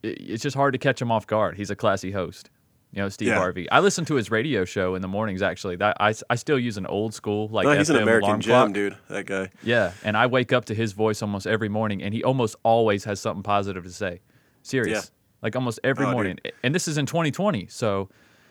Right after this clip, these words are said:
Speaker 2: He's a
Speaker 1: I'm
Speaker 2: guy
Speaker 1: like
Speaker 2: that people should, should idolize because he's such, he's just, nothing gets him down. That guy grinds. He's one of those dudes that was gonna be a success in any walk of life because
Speaker 1: No
Speaker 2: of
Speaker 1: doubt.
Speaker 2: his grind mentality. He's got, like, four or five different jobs,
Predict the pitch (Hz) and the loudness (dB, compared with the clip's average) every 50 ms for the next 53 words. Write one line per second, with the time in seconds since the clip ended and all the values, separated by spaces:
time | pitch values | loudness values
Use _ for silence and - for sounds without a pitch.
0 | _ _ _ - 117 135 147 156 - 131 131 127 110 107 92 - 117 107 - - | _ _ _ -6 -4 -2 -2 2 4 4 6 6 4 2 -2 -4 -6 -6 -2 -2
1 | 110 104 - - 107 104 101 95 85 - - - 120 107 101 95 95 92 92 90 | -2 -2 -2 -4 -4 -4 -4 -6 -8 -8 -4 -2 0 2 2 2 2 0 0 -2
2 | 90 90 92 92 85 - 101 - - 101 90 92 101 92 - - 104 104 - - | 0 -2 -2 -4 -6 -10 -12 -8 -8 -8 -8 -8 -6 -6 -4 -4 -4 -4 -6 -8
3 | 101 107 117 117 110 - 120 117 107 - - - - - 92 90 87 104 - 82 | -10 -8 -6 -6 -4 0 0 0 0 0 -4 -6 -10 -16 -14 -14 -14 -14 -14 -8
4 | 110 110 113 113 - 120 110 98 110 107 - 101 95 95 95 95 90 90 95 107 | -4 -2 -2 0 0 -2 -2 -2 -2 -4 -4 -4 -2 0 0 0 0 0 -2 -2
5 | 107 98 82 98 101 101 101 104 107 104 101 - 123 113 135 135 131 123 110 - | -2 -4 -2 -2 -2 0 0 0 0 -2 -2 -4 -2 0 2 2 4 2 2 0
6 | 113 110 107 92 113 - 107 98 92 123 120 117 117 120 117 107 - 98 - - | -2 -2 -2 -2 -4 -6 -6 -4 -4 -2 -2 0 0 0 0 0 -2 -4 -4 -2
7 | - 110 113 - - 98 104 95 87 107 110 110 101 101 101 98 95 - 95 87 | 0 0 0 -2 -4 -6 -6 -6 -4 -4 -4 -2 0 2 2 2 2 0 -6 -2
8 | 98 95 95 95 90 - - 98 - - 101 95 110 101 98 95 104 98 92 90 | 0 0 0 0 -2 -6 -10 -8 -6 -6 -6 -2 -2 -2 2 4 4 4 4 2
9 | - - - - - 101 98 - 104 101 104 107 110 98 98 107 98 90 - 98 | -2 -4 -4 -8 -12 -12 -6 0 2 2 4 2 0 -2 -4 -6 -6 -2 0 2
10 | 95 92 90 90 92 90 90 90 113 101 87 92 92 - - 110 113 104 - 110 | 2 2 0 -2 -6 -8 -4 0 2 2 2 2 -2 -4 -2 -2 -2 0 2 2
11 | 107 107 101 104 - 110 104 87 104 98 98 98 95 98 92 - - | 0 0 0 -2 -4 -4 -4 -2 0 2 4 4 4 2 0 -6 -14